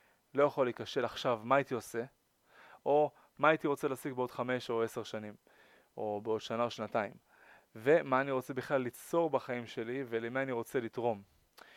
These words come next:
כל אלו חשוב לשאול, בגלל שאנחנו צריכים לדעת מה אנחנו רוצים ומה אנחנו, לאן אנחנו רוצים להגיע. ככל שיש לנו יותר בהירות ודיוק לגבי היעד,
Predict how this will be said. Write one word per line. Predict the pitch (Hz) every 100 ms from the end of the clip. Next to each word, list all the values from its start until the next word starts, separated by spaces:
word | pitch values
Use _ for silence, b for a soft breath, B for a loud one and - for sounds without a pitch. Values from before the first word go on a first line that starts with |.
| B B B
כל | - 180
אלו | 185 185
חשוב | - 139 - 131 123 - _ -
לשאול, | 127 - 143 147 147 120
בגלל | 113 123 127
שאנחנו | - 127 113 113 117
צריכים | - 120 156 147
לדעת | 127 131 - - B B B B B B
מה | 117 139
אנחנו | 156 156 147
רוצים | 120 - 151 143 131 b b b _
ומה | 117 107 117 110 - - - 127
אנחנו, | 135 123 117 -
לאן | 127 139 147 135
אנחנו | 127 131
רוצים | 113 - 139 127
להגיע. | 110 110 107 117 98 - b b b
ככל | - 165
שיש | 156 160 165
לנו | 135
יותר | 113 151 135
בהירות | 120 110 107 139 120
ודיוק | 113 107 131 131
לגבי | 110 110 117
היעד, | 107 135 160